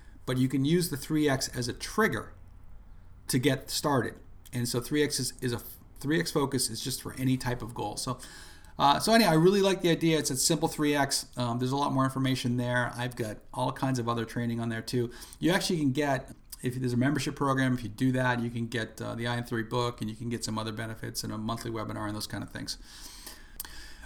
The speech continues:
Oh, and so let me just talk a little bit about, um, the business tips. So I, I won't share them today, but I'm gonna tell you about a new,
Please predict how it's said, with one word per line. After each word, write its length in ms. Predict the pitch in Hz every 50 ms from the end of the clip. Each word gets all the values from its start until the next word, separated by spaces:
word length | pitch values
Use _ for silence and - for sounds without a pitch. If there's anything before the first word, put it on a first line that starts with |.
| - -
Oh, 200 | 185 185 165 -
and 140 | 156 151 156
so 380 | - 190 185 175 165 160 - -
let 120 | 165 175 208
me 60 | 233
just 160 | 226 214 214
talk 220 | - 196 180 170 170
a 40 |
little 180 | 165 170 - 160
bit 120 | 156 147
about, 420 | 139 135 143 143 139 135 131 - 131
um, 400 | 123 120 120 113 110 110 - - -
the 60 | 127
business 300 | 131 156 151 147 131 -
tips. 260 | - 123 107 - -
So 200 | - 143 127 127
I, 200 | 131 139 165 185 170 170
I 80 | 180 226
won't 160 | 254 247 214
share 140 | - 214 190
them 100 | 165 143
today, 180 | 160 156 143 135
but 100 | 139 160
I'm 60 | 196
gonna 100 | 214 214
tell 120 | - 226
you 60 | 220
about 140 | 196 180 160
a 60 | 147
new, 240 | 151 156 156 156 -